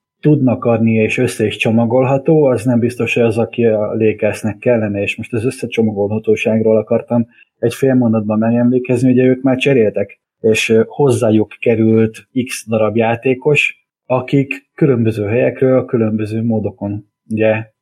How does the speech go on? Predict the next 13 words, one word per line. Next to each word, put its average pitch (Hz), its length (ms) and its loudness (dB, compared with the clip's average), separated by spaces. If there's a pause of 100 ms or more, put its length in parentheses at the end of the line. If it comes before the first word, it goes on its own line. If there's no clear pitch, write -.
(140)
ö, 101 280 2 (100)
jöttek 110 380 -4
különböző 117 420 0
cserében, 135 420 2
ezek 139 240 0
még 160 140 0
nem 120 180 -2
csomagolhatóak 107 760 -2
össze. - 440 -8 (120)
Egész 113 340 -2
egyszerűen, 131 320 2
mert 131 240 2
a, 131 200 0